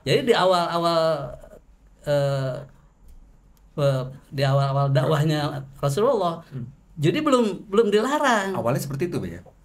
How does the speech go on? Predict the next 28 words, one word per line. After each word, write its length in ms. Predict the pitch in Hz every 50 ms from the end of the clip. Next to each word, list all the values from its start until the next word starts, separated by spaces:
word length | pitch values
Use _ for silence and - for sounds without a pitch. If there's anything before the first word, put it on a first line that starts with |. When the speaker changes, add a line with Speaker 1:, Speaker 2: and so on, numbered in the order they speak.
| - 156
Speaker 1:
Iya, 160 | - 175 190
karena 420 | 190 233 240 277 311 302 294 - - - _ _ _ _ _ _ _ _ _ - _ _
di 120 | - 156
samping 320 | 151 143 175 160 160 170 160
masyarakatnya 580 | 160 156 139 165 151 147 139 156 147 139 147
sudah, 280 | 143 156 147 135 127 - - - - - _
sudah 260 | _ - - 139 135 135
langganan, 680 | 147 151 143 147 143 156 - 165 135 139 135 156 214 233
Speaker 2:
Hmm. 240 | 240 127 123 120 101 98
Speaker 1:
dan 140 | 101 127 135
memang 220 | 127 127 147 - -
Al-Quran 280 | 143 117 113 110 113
sendiri 380 | 107 - 110 113 160 226 - - - - -
berangsur-angsur. 840 | - 139 135 120 - 139 - 139 135 131 220 226 - 165 160 160 156 - - - - -
Sampai 360 | - - - 214 220 - 277
kalau 220 | 277 - 240 233 226
kita 280 | 226 226 220 220 208 202
lihat 340 | 202 208 214 220 214 - -
di 140 | - 156 170
dalam 460 | 175 170 170 175 175 170 165 160 - - _ _ _ _ _ _ _ _ _ _ _ _ _ _
cerita 420 | - - 156 160 160 160 165 160
tentang 560 | 156 165 160 147 151 160 156 156 151 151 151 -
perang 640 | - - 151 143 156 151 147 147 147 143 143 143 139 139 - - - _ _ _ _ _ _
Romawi 480 | - 151 151 151 151 151 147 151 147
dan 220 | 147 143 147 147 147
Persia, 480 | 156 147 127 - 143 151 175 226 - - -
Speaker 2:
Hmm. 240 | - 120 110 110 127 - - _ _ _ - - - - _ - -
Speaker 1:
itu 500 | - 208 233 240 311 311 294 247 - -